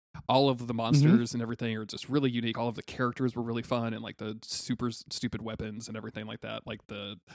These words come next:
Speaker 1: the concept was good. Man-Thing was there, which, I mean, this is
Speaker 2: Yeah.
Speaker 1: fucking great. Like, I just, again, the whole time I'm just having the, just an absolute blast. Like, it was so much fun.
Speaker 2: Yeah, it's, um, the, uh, really fun, really well paced.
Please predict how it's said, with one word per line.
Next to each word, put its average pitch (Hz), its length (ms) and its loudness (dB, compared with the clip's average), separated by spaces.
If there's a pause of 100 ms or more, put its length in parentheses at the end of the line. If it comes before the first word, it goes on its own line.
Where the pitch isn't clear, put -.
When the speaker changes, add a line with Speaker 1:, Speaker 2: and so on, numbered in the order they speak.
(320)
Speaker 1:
the - 60 -10
concept 135 460 2
was 123 100 -2
good. 131 180 2
Man-Thing 131 720 4
was 131 200 4
there, 131 320 2
which, 117 180 -4
I 101 60 -8
mean, 117 180 -6
this - 180 -6
is - 140 -4
Speaker 2:
Yeah. 147 140 10
Speaker 1:
fucking 113 180 0
great. 131 420 2
Like, 120 200 -2
I 127 80 -2
just, 131 320 -2 (480)
again, 151 260 8
the 123 120 4
whole 160 220 6
time 127 300 4
I'm 110 80 -4
just 113 160 -4
having 113 240 -2
the, 107 180 -4
just 123 200 -6
an 113 120 -4
absolute 110 480 -6
blast. 107 440 -8
Like, 113 120 -8
it 117 60 -10
was 113 140 -8
so - 240 -4
much 110 180 -8
fun. - 300 -12 (1160)
Speaker 2:
Yeah, 147 240 6 (120)
it's, 208 200 8
um, 208 360 4 (380)
the, 175 240 10
uh, 139 440 6
really 202 300 8
fun, 160 220 8
really 156 160 10
well 139 160 8
paced. - 340 0